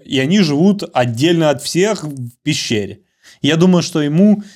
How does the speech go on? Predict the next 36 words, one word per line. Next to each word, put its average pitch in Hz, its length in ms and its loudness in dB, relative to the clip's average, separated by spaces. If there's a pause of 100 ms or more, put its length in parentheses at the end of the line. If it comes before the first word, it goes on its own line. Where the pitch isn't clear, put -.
(100)
не 151 100 -4
понравился 151 560 2
именно 143 260 -2 (100)
этот 98 200 -10
факт. - 380 -14 (1040)
Именно 135 220 -4
этот 120 260 -6
факт 107 220 -12
ему 104 120 -8
не 113 100 -10
понравился. 123 560 -10 (380)
Я 156 260 2
вообще 214 280 0
не 208 80 2
понимаю 180 440 0
претензию. 170 680 -2 (300)
Бля, 165 160 2
я 151 160 0
не 170 120 2
понимаю 180 380 0
претензию 160 540 -2
к - 20 -6
Белоснежке. 147 800 -2 (200)
С-, - 220 -14
Белоснежка 180 640 2
была 165 220 2
написана 170 460 -2
пятьсот 175 680 -2
лет 175 180 2
назад, 185 420 0
блядь, 143 220 0
это 135 180 -4
сказка, 208 580 -2 (260)
где 135 240 0
была 170 440 2 (220)
белая 208 840 0